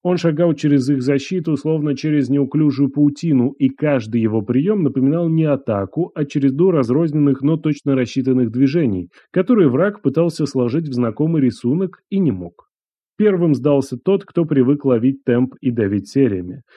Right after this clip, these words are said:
Его клинки, ещё недавно угрожающе звеневшие в такт, теперь попадали в пустоту. Второй враг начал отступать, стараясь вернуть дистанцию, но Андрей просто вошёл в его шаг, сбив тайминг, и ударил не туда, где был противник, а туда, где он должен был оказаться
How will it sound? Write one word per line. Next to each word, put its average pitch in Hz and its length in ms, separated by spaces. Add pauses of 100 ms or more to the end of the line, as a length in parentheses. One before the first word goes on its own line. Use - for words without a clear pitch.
(120)
Его 175 300
клинки, 165 380
ещё 175 260
недавно 139 480
угрожающе 123 600
звеневшие 113 560
в - 80
такт, 117 340
теперь 190 380
попадали 127 600
в - 140
пустоту. 120 680 (120)
Второй 165 440
враг 175 260
начал 156 320
отступать, 143 560
стараясь 131 460
вернуть 123 300
дистанцию, 117 680
но 190 140
Андрей 135 320
просто 123 340
вошёл 110 320
в 123 40
его 104 280
шаг, 170 320
сбив 117 320
тайминг, 101 400 (100)
и 202 80
ударил 123 380
не 120 140
туда, 139 300
где 156 200
был 135 180
противник, 131 720
а 120 140
туда, 156 260
где 127 180
он 113 140
должен 131 380
был 120 160
оказаться 110 640